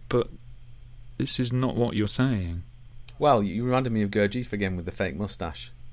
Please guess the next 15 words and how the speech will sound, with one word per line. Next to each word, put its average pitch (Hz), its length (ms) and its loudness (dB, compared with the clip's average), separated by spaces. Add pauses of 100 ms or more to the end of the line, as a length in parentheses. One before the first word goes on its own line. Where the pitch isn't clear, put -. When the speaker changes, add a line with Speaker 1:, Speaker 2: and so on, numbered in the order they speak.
Speaker 2:
to 107 120 -6
make 107 180 4
you 101 100 0
think 98 320 0
this 107 180 -4
is 101 100 -4
someone 95 560 0 (920)
who's, 95 520 -4 (160)
you, 107 140 -2
you 123 100 -4
can't 139 360 -2
trust 117 320 -2
how 107 120 -2
they're 101 160 0
appearing. 90 460 -4